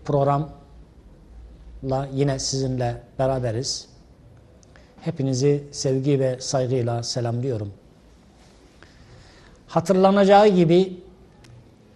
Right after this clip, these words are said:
geçen haftaki programımızda şartlı büyük bir evliya olarak kabul ettiğimiz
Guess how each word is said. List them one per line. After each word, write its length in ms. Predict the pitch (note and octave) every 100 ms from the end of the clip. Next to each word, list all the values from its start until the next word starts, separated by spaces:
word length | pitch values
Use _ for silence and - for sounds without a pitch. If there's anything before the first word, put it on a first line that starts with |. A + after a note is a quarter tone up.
| - - -
geçen 440 | D#3 F3 G3+ F#3+ F3+ - - -
haftaki 800 | - - D#3 - D#3 - D#3 D3 - - - - -
programımızda 960 | F3 E3+ D#3 C#3+ C3 B2+ A2 D3 F3+ - - - - _ - _ _ - - - - - - _ _ - - - - _ _ _ _ _ -
şartlı 760 | - F3+ F3 F#3 G3 F3+ F#3 -
büyük 500 | D3+ E3 F3 E3+ D#3
bir 400 | D#3 B2+ - - - - - - - - - - C#3+
evliya 500 | D3 D3 E3 F3 C#3
olarak 500 | C3 B2 A#2+ - -
kabul 280 | D3 C#3 C#3+
ettiğimiz 840 | A2 - A#2+ A2 C3 - -